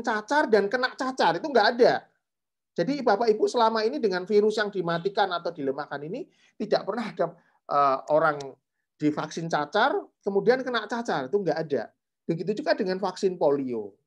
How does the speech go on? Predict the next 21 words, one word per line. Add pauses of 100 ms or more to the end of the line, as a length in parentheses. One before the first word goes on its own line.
(120)
Jadi, (560)
eh,
sebenarnya
vaksin
ini (240)
karena
teknologinya
udah
lama (480)
dan
aman,
terbukti
aman. (1700)
Nah, (400)
tapi
memang (320)
vaksin
ini
ketika
kita
suntikkan